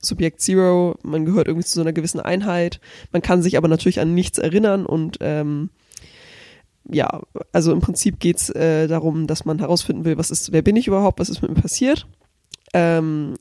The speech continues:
und wenn man nicht beim Psychiater ist oder gerade in irgendeiner Stage ist und sehr viele Menschen umbringt,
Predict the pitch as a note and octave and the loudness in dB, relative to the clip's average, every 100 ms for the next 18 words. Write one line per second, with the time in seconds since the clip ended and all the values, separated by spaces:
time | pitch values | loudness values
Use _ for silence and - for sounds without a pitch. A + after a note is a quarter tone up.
0 | - E3 E3 D#3+ E3 - D#3+ - - G3 | -2 0 2 2 0 -2 -4 -4 -4 -2
1 | A3+ - G#3 - F3 E3+ - D#3+ E3 D#3 | 0 2 0 2 2 2 -2 -2 0 -2
2 | D#3+ - E3+ E3 D#3+ E3 - E3+ - E3 | 2 2 2 2 0 0 0 -2 0 -2
3 | - - D3+ D#3 - D#3+ D#3+ D#3 D3 D#3 | -2 -2 -4 -4 -6 -4 -2 -2 -2 0
4 | A#3 - G3+ G3+ G3 G3 | 2 2 0 0 0 0